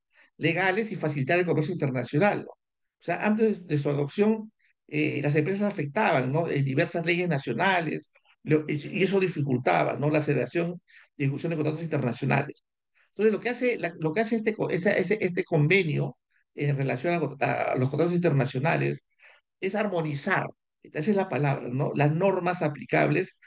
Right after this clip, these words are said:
a los contratos de compra y venta internacional, ¿no? Entonces, proporciona reglas claras, ¿no? Reglas predecibles, ¿no? Para las partes involucradas, ¿no? ¿Y esto, y esto qué,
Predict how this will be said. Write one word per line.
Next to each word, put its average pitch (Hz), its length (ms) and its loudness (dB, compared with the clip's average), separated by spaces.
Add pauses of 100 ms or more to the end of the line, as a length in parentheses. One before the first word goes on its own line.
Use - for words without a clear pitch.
(200)
a - 120 -6
los 135 140 0
contratos 156 500 0
de 143 100 2
compra 151 320 2
y 151 40 6
venta 151 260 0
internacional, 147 720 -2
¿no? - 80 -16 (280)
Entonces, 214 220 2
proporciona 202 640 2 (520)
reglas 208 540 0
claras, 185 580 0
¿no? 143 260 -2
Reglas 208 340 2
predecibles, 143 840 2
¿no? 135 200 -2
Para 135 140 4
las 123 160 2
partes 160 300 0
involucradas, - 760 -2 (540)
¿no? 175 160 -8
¿Y 165 220 0
esto, 214 280 0
y 196 100 -4
esto 220 140 -4
qué, 220 240 2